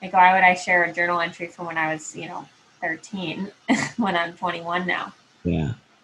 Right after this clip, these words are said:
Speaker 2: I call that knocking on doors. I'll do that every once in a while. I'll go through
Speaker 1: Yeah.
Speaker 2: my notes and scroll and be like, "Let's see if I connect with this
Speaker 1: I
Speaker 2: idea."
Speaker 1: mean,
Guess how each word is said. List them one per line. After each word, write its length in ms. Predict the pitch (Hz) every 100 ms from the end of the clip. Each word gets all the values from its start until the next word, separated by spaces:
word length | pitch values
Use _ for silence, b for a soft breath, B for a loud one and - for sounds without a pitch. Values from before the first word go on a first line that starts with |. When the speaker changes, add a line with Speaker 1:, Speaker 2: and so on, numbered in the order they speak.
| _ _ _ _ _
Speaker 2:
I 160 | 117 117
call 160 | 117 123
that 140 | 113
knocking 280 | 104 104 98
on 140 | 92
doors. 400 | 92 95 90 -
I'll 100 | -
do 120 | 98 98
that 120 | 87
every 120 | 82
once 160 | 85 82
in 60 |
a 60 | 92
while. 280 | 87 85 -
I'll 80 | 101
go 140 | 104 107
through 160 | 95
Speaker 1:
Yeah. 0 |
Speaker 2:
my 100 | 104 92 90
notes 220 | 90 -
and 100 | 85
scroll 400 | - - 92 90
and 100 | 90
be 120 | 85
like, 240 | 87 82 - - _ _ _ -
"Let's 120 | 92 -
see 100 | 101
if 100 | 95
I 80 |
connect 420 | 87 90 87 - - _ - - - - -
with 140 | -
this 160 | 151 143
Speaker 1:
I 40 | 240
Speaker 2:
idea." 180 | 254
Speaker 1:
mean, 80 | 247